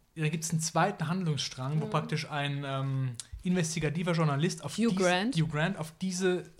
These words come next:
Speaker 1: Thematik halt
Speaker 2: <laughs>
Speaker 1: aufmerksam wird, ja?
Speaker 2: Genau.
Speaker 1: Und das halt recherchiert und dann die Auftraggeber damit konfrontiert von diesem Verbrecherkartell.
Speaker 2: Genau, aber warum tut er es? Und das ist, da wird's wieder komplexer
Speaker 1: Mhm.
Speaker 2: und komplexer, weil sein Chef, für den er schreibt,
Speaker 1: Ja.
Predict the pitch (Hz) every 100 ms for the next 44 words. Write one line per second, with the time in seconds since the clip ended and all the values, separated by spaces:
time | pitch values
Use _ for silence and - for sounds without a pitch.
0 | - 165 165 185 202 220 165 233 254 202
1 | 202 180 160 - 135 123 120 113 - 135
2 | 170 190 165 160 - 151 170 165 165 165
3 | 151 - 196 143 - 135 147 175 202 -
4 | - - - 143 196 - - 139 151 147
5 | 160 160 - - 156 160 165 160 160 151
6 | 135 165 185 143 - - 131 127 117 -
7 | 131 131 131 127 131 135 131 117 123 113
8 | 110 190 196 180 185 180 175 165 269 294
9 | 277 269 254 247 208 214 220 - 208 214
10 | 214 214 214 208 202 196 214 151 156 160
11 | 180 175 214 - 226 196 170 185 196 208
12 | - - 269 - 190 196 185 - - 170
13 | 233 330 - - - 143